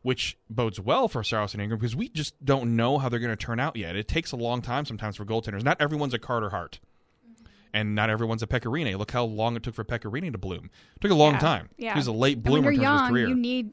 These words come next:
Speaker 2: you need more time.
Speaker 1: Absolutely. So coming stateside, I believe they're gonna wanna get him in for a development camp of some sort to see what he's like. But you can, you already know they're gonna have your European scouts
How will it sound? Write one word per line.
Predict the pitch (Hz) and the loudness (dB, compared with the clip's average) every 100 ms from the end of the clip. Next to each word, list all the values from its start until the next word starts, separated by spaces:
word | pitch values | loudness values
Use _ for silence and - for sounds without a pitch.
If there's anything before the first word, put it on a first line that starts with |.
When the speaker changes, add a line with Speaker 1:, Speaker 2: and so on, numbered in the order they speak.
| - | -8
Speaker 2:
you | 220 240 | -2 0
need | 233 233 | 0 0
more | 220 220 | -2 -4
time. | 214 233 196 - - | -6 -6 -6 -8 -2
Speaker 1:
Absolutely. | 127 131 117 135 104 90 | 0 0 -2 -2 -2 -4
So | - 123 120 - - - | -2 0 -2 -6 -20 -14
coming | - 170 170 | 0 2 2
stateside, | - 151 - 180 185 180 - | 2 2 2 2 2 2 0
I | |
believe | 123 123 139 | 0 2 0
they're | 135 | 2
gonna | 131 127 | 2 2
wanna | 123 117 | 2 0
get | 110 127 | -2 -4
him | 117 120 117 | 0 -2 0
in | 123 123 | 0 0
for | 120 | -2
a | 104 | -4
development | 101 107 143 135 | -2 -2 -2 -4
camp | 113 101 | -6 -6
of | 92 | -8
some | 104 | -8
sort | 95 101 98 | -8 -6 -8
to | |
see | 98 123 | -6 -6
what | 110 | -6
he's | 98 | -6
like. | 98 113 113 | -4 -4 -4
But | 113 | -8
you | - | -8
can, | 110 104 113 | -6 -6 -6
you | 120 | -2
already | 131 131 | 2 2
know | 107 110 131 | 0 0 2
they're | 117 107 | 0 -2
gonna | 110 | -4
have | 104 107 | -4 -4
your | 107 101 | -4 -6
European | 101 117 113 117 98 | -2 -2 -2 -6 -8
scouts | - 101 110 - | -4 -4 -4 -8